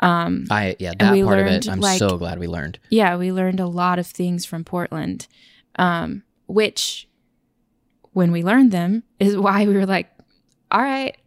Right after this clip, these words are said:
Speaker 2: Mm-hmm.
Speaker 1: I'm pretty sure this is not it." You
Speaker 2: Right.
Speaker 1: know, like, I could make this work if I wanted to. Portland is worth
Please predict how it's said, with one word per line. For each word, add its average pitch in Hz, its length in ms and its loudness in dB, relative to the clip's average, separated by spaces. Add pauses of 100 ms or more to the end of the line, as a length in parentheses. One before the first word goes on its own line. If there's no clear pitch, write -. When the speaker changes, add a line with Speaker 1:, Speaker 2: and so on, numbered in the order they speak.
(120)
Speaker 2:
Mm-hmm. 190 460 4
Speaker 1:
I'm 220 60 0
pretty 269 200 2
sure 262 200 4
this 226 200 2
is 220 80 2
not 214 280 2
it." 190 280 -2
You 202 140 6
Speaker 2:
Right. 185 140 6
Speaker 1:
know, 202 120 2
like, 180 200 -2 (320)
I 220 140 0
could 233 160 0
make 214 260 -2
this 214 180 -2
work 214 220 -2
if 196 120 -4
I 180 80 0
wanted 196 380 2
to. 180 320 -4 (240)
Portland 214 380 2
is 185 140 -4
worth 196 560 -4